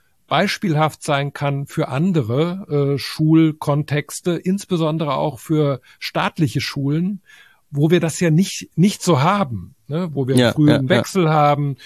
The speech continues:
Speaker 1: wo wir das Fachlehrerprinzip ja auch viel früher etabliert haben. So, also genau. Und, äh, d-, das ist sozusagen letztlich dann auch der Ertrag gewesen, sich mit dieser Biografie dieses Schülers zu beschäftigen. Und ich war sehr glücklich,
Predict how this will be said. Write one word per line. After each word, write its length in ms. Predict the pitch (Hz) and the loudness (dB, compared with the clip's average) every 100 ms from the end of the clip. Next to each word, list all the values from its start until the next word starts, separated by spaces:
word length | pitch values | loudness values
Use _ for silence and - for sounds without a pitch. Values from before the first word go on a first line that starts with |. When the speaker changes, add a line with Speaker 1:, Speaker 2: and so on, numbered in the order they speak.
| - - - | -20 -20 -6
Speaker 1:
wo 140 | 151 | -2
wir 100 | 139 | 0
das 140 | 135 - | -2 -2
Fachlehrerprinzip 1200 | 190 202 - 185 160 151 - 147 - 175 160 165 | -4 -2 0 2 2 2 2 0 0 -2 -2 -2
ja 100 | 135 | -4
auch 120 | 123 | -4
viel 220 | - 147 | -6 -6
früher 360 | - 160 151 143 | -4 0 0 0
etabliert 580 | 127 139 113 147 135 113 | -4 -6 -6 -4 -4 -4
haben. 400 | 127 127 127 120 - - - | -2 -2 -2 -6 -12 -20 -20
So, 300 | - 143 131 | -2 2 2
also 420 | 135 147 143 151 131 _ - | 2 0 2 2 -2 _ -2
genau. 280 | 190 143 | 2 2
Und, 400 | 110 147 139 - | 0 -2 -4 -4
äh, 220 | - 151 135 | -4 -2 -2
d-, 120 | 120 - - - | -8 -18 -20 -4
das 200 | 170 185 | -2 -2
ist 180 | 196 - | -4 -2
sozusagen 840 | 175 - 151 156 147 151 156 143 - _ _ - | -2 0 0 2 4 2 0 -2 -6 _ _ -4
letztlich 520 | 156 156 - 160 - | -4 -4 -4 -6 -2
dann 180 | 156 139 | -4 -2
auch 460 | 139 143 127 104 - _ - | -2 -2 -2 -10 -16 _ -2
der 100 | 151 | -2
Ertrag 440 | 147 143 165 214 | -2 0 0 2
gewesen, 460 | 190 143 196 185 175 | 2 4 2 2 0
sich 240 | 175 - | 0 -2
mit 400 | 180 156 - - | -2 -2 -6 -4
dieser 440 | 180 175 185 160 | -2 2 2 2
Biografie 840 | 139 147 170 156 143 - 202 196 190 | 0 2 2 2 0 0 2 4 2
dieses 440 | - 170 160 165 | 0 0 0 -2
Schülers 600 | - 180 190 160 180 - - | -2 0 2 2 0 -6 -6
zu 100 | 160 | -4
beschäftigen. 600 | 143 - - - 151 135 | -4 -2 -4 -2 -2 0
Und 100 | 131 | -2
ich 160 | 123 - | -4 0
war 240 | 139 139 | 0 0
sehr 160 | 135 147 | -2 -2
glücklich, 560 | 175 180 180 214 - | -2 0 0 0 -4